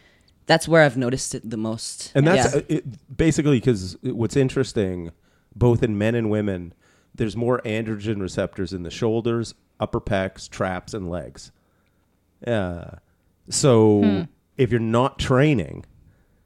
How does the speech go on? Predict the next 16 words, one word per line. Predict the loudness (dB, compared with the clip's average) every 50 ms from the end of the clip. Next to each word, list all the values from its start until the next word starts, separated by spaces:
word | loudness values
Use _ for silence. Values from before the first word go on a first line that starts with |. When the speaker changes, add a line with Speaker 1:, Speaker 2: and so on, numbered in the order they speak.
| _ _ _ _ _ _ _
Speaker 2:
those | -16 -12 2 6 8 10 10 10 8 8
would | 6
be | 4 4
the | 4 4 4 2
areas | 2 2 2 2 0 0 -2
that | -2 -4 -4
grow, | -2 -2 0 0 0 -2 -4 -10 -20 _ _ _ _ _ _ _ _ _ -8
right? | -6 -4 -4 -2
Now, | -2 -2
if | -2 -2
you're | -4
training, | -2 0 2 2 4 2 0 -2 -4 -2
those | -2 -2 0 0
areas | -2 -2 -2 -2 -4
grow | -4 -6 -6 -6 -6
too. | -4 0 2 4 4 4 2 0 -6